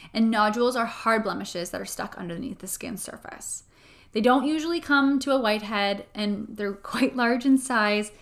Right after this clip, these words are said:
typically painful, and usually a pretty perfect circle, and that when you touch it, you can really truly feel the inflammation around the spot. Also commonly red with the inflammation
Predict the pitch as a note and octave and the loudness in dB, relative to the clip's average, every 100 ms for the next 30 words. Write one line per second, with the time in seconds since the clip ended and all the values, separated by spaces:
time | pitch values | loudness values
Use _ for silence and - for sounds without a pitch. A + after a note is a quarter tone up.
0 | - - - A#3+ C4+ D#4+ - C4 A#3+ A#3 | -20 -8 -4 -2 0 -2 2 4 4 2
1 | A#3 A#3+ - - - - A3 A3+ C#4 G#4 | 0 0 -4 -20 -20 -2 2 6 6 6
2 | - A#4 A4+ - - _ _ - D4 E4 | 4 0 0 -2 -12 _ _ -6 0 0
3 | - C4 A#3 A#3 - G3 - D4 F#4+ - | 2 -2 -2 -4 -4 -4 -2 -4 -4 -12
4 | - - A#3+ - A#3 A3 A3 - A3 A3 | -18 2 2 4 2 0 -4 -2 -2 -2
5 | F4 B3 A#3 A3+ G3+ A#3 B3 A#3+ - A3+ | -4 -4 0 0 2 2 2 0 -4 -2
6 | G#3+ G3+ - - A3+ G3+ G3+ G3 G3 F#3+ | -2 -4 -10 -6 0 2 2 -2 -4 -4
7 | F#3+ F#3+ - - G3 G3 F#3 F3+ F#3+ F#3+ | -4 -4 -8 -8 -6 -4 -2 -2 -6 -8
8 | F#3 - - - - - - - - - | -10 -8 -10 -10 -10 -12 -12 -16 -18 -20
9 | - C4 C4 D#4+ - A#3 A#3 A3+ G#3+ G3 | 4 4 4 -4 -2 0 2 2 0 0
10 | G3+ G3+ G#3 G3+ G3+ F#3+ F3+ G3 A3 | 0 -2 -6 -8 -6 -6 -6 -6 -6